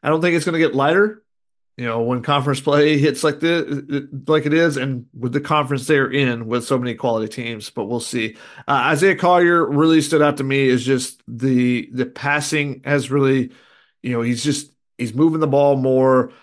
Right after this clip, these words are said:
The ball is not getting stuck on offense. And I think same thing on the, on the women's side. When the ball gets stuck, neither one of these teams is good. Now, Juju can create her own shot. Mackenzie Forbes can create her own shot. But you're taking a lot of contested shots, and that's when the offense kind of bogs down a little bit.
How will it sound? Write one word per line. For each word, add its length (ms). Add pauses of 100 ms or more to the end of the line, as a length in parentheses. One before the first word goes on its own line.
(160)
The 80
ball 280
is 80
not 200
getting 180
stuck 420
on 100
offense. 420
And 100
I 20
think 240
same 240
thing 160
on 80
the, 300
on 100
the 60
women's 320
side. 420 (320)
When 120
the 80
ball 240
gets 140
stuck, 360
neither 200
one 140
of 40
these 160
teams 280
is 100
good. 240
Now, 100
Juju 460
can 180
create 240
her 140
own 100
shot. 260
Mackenzie 320
Forbes 300
can 160
create 300
her 100
own 100
shot. 440
But 200 (460)
you're 140
taking 340
a 40
lot 160
of 80
contested 600
shots, 420
and 140
that's 240
when 120
the 200
offense 380
kind 160
of 60
bogs 280
down 200
a 80
little 160
bit. 340